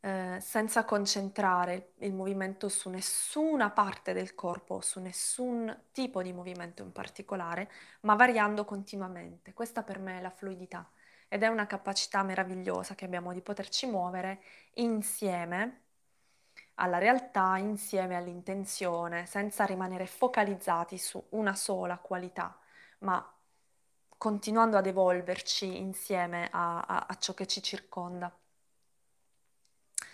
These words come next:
Ehm, dunque, <laughs> questa è stata l'ultima diretta del progetto di maggio dedicato ai quattro elementi della natura.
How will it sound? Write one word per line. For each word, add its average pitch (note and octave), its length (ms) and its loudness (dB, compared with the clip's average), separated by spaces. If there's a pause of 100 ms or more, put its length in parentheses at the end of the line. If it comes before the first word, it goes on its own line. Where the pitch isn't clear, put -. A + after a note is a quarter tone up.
(580)
Ehm, G3+ 1400 2 (280)
dunque, A#3+ 760 4 (720)
<laughs> - 920 -14 (920)
questa E4+ 500 10
è A#3+ 100 2
stata A3+ 420 6
l'ultima C#4+ 500 2
diretta A3 520 6
del G#3 200 2
progetto G#3 800 4
di G#3 140 -2
maggio F#3+ 680 -2 (540)
dedicato A3+ 520 6
ai G#3+ 100 4
quattro G3+ 340 0
elementi F#3 440 0
della F3+ 200 0
natura. F3+ 480 -8